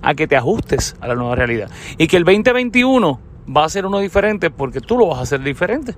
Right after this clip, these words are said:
Yo también lo voy a hacer diferente. Todos lo vamos a hacer diferente, para bien.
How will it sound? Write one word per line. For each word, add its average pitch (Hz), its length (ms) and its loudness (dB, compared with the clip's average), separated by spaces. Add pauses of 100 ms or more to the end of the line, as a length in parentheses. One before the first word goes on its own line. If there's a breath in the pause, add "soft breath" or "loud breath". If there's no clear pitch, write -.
(680)
Yo 214 220 6
también 226 340 0
lo 247 80 4
voy 180 60 2
a 160 40 4
hacer 160 160 -4
diferente. 127 520 -4 (640)
Todos 240 260 6
lo 180 80 -2
vamos 165 220 -4
a - 20 -4
hacer 147 160 -4
diferente, 113 460 -10 (320)
para 131 280 2
bien. 117 380 -8